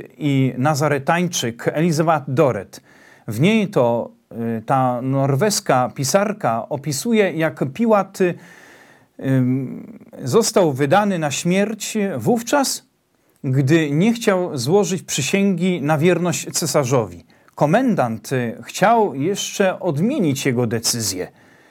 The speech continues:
Jednak wówczas spotkał się z takim uzasadnieniem decyzji Poncjusza Piłata.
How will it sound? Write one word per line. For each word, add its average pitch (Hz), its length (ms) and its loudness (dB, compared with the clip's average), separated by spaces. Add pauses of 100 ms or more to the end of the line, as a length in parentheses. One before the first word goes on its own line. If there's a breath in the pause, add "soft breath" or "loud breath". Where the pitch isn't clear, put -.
(100)
Jednak 147 320 0
wówczas 165 560 0
spotkał 180 480 -2
się 139 340 0
z - 140 -4
takim 202 400 0
uzasadnieniem 131 920 0
decyzji 113 760 -2 (220)
Poncjusza 113 540 -4
Piłata. 92 520 -4